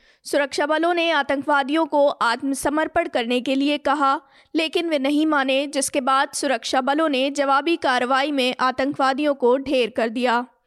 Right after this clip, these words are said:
आतंकवादियों के खिलाफ मोर्चा संभालने के साथ ही जवानों ने इलाके के लोगों को सुरक्षित स्थान पर पहुंचाना शुरू किया।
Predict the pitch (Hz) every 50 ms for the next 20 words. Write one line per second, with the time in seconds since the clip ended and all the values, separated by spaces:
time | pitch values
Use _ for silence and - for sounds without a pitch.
0 | _ _ _ _ - - - - _ - 311 311 302 302 320 330 320 330 330 320
1 | 320 311 359 381 392 - 320 320 - 285 285 277 262 269 302 - - 302 277 294
2 | 302 294 - 330 320 320 320 285 311 285 285 269 262 254 233 269 247 - - 285
3 | 277 294 294 - - 285 254 269 269 262 - 269 247 254 254 269 285 311 320 294
4 | 294 294 294 - - - 277 269 269 269 277 277 339 330 - - 294 269 262 247
5 | 254 262 294 262 269 254 247 285 277 - 302 294 294 285 - - 320 269 294 294
6 | - - - 294 240 233 233 - - 226 233 262 - - 302 302 302 - 320 -
7 | 247 226 220 220 240 269 - - 311 294 277 254 240 - 254 233 226 226 220